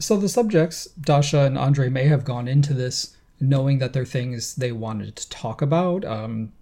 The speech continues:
y-, you know, issues they wanted to clear up. Dasha may have done this knowing, "I'd like to be open about my relationship with a woman." It could have been spontaneous. We don't know. But what we got felt raw.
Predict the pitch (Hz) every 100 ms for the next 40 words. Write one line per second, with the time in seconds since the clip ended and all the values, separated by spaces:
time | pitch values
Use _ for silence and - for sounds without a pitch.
0 | - - 113 - 135 131 117 110 131 -
1 | 131 120 131 120 - 139 120 117 120 110
2 | - - 123 120 156 170 - _ _ _
3 | _ _ _ 131 127 - 131 123 127 143
4 | 127 113 131 131 127 - 131 127 131 127
5 | 127 131 - _ _ _ - 120 131 120
6 | - 123 120 - 120 147 151 143 123 113
7 | - 117 117 110 113 127 123 117 123 117
8 | 120 160 202 208 - - _ _ 135 -
9 | 135 120 120 - 117 165 175 165 151 156
10 | - - - _ _ _ _ 143 143 131
11 | 117 - - _ _ _ _ 123 117 135
12 | - - - 147 143 143 147 131 135 139
13 | 113 - 135 113 - - 156 131 147 156